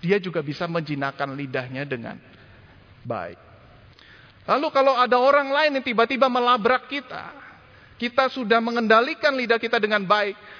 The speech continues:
tetapi orang itu membuat kita marah, jengkel sekali. Ingat Amsal lima belas ayat yang pertama.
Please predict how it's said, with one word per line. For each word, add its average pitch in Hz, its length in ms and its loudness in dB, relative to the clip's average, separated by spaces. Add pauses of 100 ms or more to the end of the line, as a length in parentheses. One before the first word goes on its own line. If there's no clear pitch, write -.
(120)
tetapi 254 480 2
orang 262 320 0
itu 269 160 -6
membuat 247 480 2
kita 254 240 0
marah, 247 560 4
jengkel 262 560 2
sekali. 240 400 -2 (400)
Ingat 202 400 -2
Amsal 185 640 -2 (480)
lima 165 320 0
belas 135 320 0 (560)
ayat 135 320 -4
yang 127 160 -8
pertama. 123 480 -6